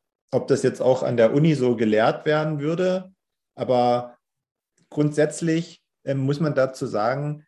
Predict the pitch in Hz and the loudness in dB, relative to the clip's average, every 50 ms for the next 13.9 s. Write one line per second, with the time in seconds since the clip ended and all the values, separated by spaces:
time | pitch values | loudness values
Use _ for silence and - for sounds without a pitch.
0 | _ _ _ _ _ _ - 139 143 - - 175 160 160 165 165 - - - - | _ _ _ _ _ _ -4 -4 -4 -2 -2 0 0 0 0 -2 -6 -12 -20 -20
1 | _ _ _ _ _ _ _ _ _ - 135 139 143 135 123 120 120 117 - 110 | _ _ _ _ _ _ _ _ _ -6 -4 -2 0 0 0 -2 -2 -4 -4 -4
2 | 110 135 131 147 180 208 214 - - _ _ _ - - - - - 165 165 - | -4 -4 -2 -2 -2 -2 -2 -6 -10 _ _ _ -14 -12 -8 -4 -2 -2 0 0
3 | 196 175 - - - - 233 240 247 240 208 - - 143 127 - - - - 147 | -2 -4 -4 -6 -6 -10 -14 -14 -12 -12 -10 -6 -4 -6 -6 -6 -10 -18 -16 -8
4 | 160 - 196 151 143 135 - - 113 123 147 180 - 165 156 175 202 214 - - | -6 -4 -2 -2 -4 -6 -6 -2 0 2 2 2 0 -2 -4 -4 -4 -6 -10 -16
5 | - _ _ _ _ _ _ _ _ _ _ - - 151 131 147 160 - - 185 | -20 _ _ _ _ _ _ _ _ _ _ -4 -2 0 0 2 0 0 2 2
6 | 185 180 165 147 139 - - 156 151 - - - - 170 196 214 170 160 151 156 | 4 4 4 2 2 0 -2 -4 -4 -6 -8 -8 -4 -2 0 0 0 0 -2 -2
7 | 147 139 143 139 139 127 - - - 123 113 117 143 151 - - 165 - 123 127 | -2 -4 -4 -4 -6 -8 -10 -12 -12 -8 -4 -4 -4 -4 -2 -4 -4 -4 -4 -4
8 | 120 135 135 135 123 117 - - 107 90 - - - - 110 117 123 131 123 123 | -6 -6 -4 -2 -2 -2 -2 -4 -6 -8 -8 -10 -16 -12 -10 -6 -4 0 2 2
9 | 123 - 113 113 110 - 110 107 117 165 - 156 160 170 175 175 - - - - | 2 2 2 0 0 0 0 0 2 0 0 0 0 0 0 -2 -6 -12 -20 -20
10 | - _ - - 117 123 127 131 127 - - 123 117 117 - - 127 127 127 - | -20 _ -2 0 0 2 0 0 -2 -4 -2 -2 -2 -2 -2 -4 -6 -6 -2 -2
11 | 139 139 135 - - - - _ _ - 120 107 - - - - 147 160 156 143 | 0 0 -2 -4 -10 -18 -20 _ _ -6 -6 -6 -6 -4 -2 0 0 2 2 2
12 | - - 104 - - 95 113 107 - - 95 95 87 - - - - - 110 110 | 0 0 -4 -6 -6 -8 -12 -10 -6 -2 -2 -2 -2 -2 -6 -8 -8 -6 -4 -2
13 | 123 156 180 180 - - - - 113 110 110 110 110 110 110 113 - | 0 0 0 -2 -6 -8 -6 -4 -4 -4 -2 -4 -4 -6 -6 -10 -12